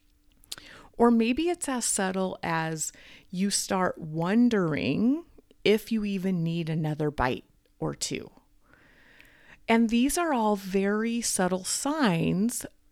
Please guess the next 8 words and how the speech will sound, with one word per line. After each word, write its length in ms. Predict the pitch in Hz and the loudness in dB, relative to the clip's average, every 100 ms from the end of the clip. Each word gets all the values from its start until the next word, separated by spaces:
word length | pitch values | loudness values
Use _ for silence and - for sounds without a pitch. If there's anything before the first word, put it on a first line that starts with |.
| _ _ _ | _ _ _
but 280 | 277 262 - - | 4 4 0 -2
if 260 | 220 - | -2 -2
you 560 | 185 190 226 269 320 - - | -4 2 4 4 4 0 4
are 480 | 190 185 185 180 - | 6 6 4 2 0
wanting 540 | 165 170 190 247 254 | -4 -2 2 2 2
to 100 | 240 | 0
stop 520 | 196 - 202 190 208 - | -2 -2 2 2 0 0
overeating, 1120 | 190 175 170 - 214 277 277 180 139 165 233 | 0 0 -2 -4 -6 -4 -2 0 0 0 -2